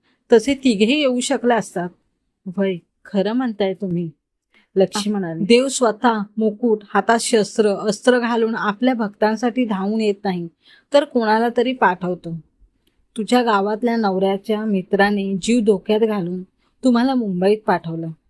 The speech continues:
उमेश शुभानं आपा-, आपलेपणाने ठेवून घेतलं, म्हणजे ते एक प्रकारचे देवदूतच नव्हे का?" "व्हयजी," लक्ष्मी उत्स्फूर्तपणे म्हणाली. "देवासारखे धावून आले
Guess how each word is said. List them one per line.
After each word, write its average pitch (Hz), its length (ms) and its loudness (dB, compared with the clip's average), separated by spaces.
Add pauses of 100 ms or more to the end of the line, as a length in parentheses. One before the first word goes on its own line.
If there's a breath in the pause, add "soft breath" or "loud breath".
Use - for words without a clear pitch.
(420)
उमेश 226 380 0
शुभानं 214 440 -2
आपा-, 196 460 -4 (180)
आपलेपणाने 226 800 0
ठेवून 202 400 0
घेतलं, 175 380 -4 (400)
म्हणजे 214 260 2
ते 285 120 -2
एक 269 200 -2
प्रकारचे 262 520 0
देवदूतच 226 640 2
नव्हे 208 240 0
का?" 226 180 -6 (640)
"व्हयजी," 202 480 0 (500)
लक्ष्मी 208 360 2
उत्स्फूर्तपणे 220 920 0
म्हणाली. 165 440 -4 (1000)
"देवासारखे 220 760 2
धावून 208 380 -2
आले 180 300 -4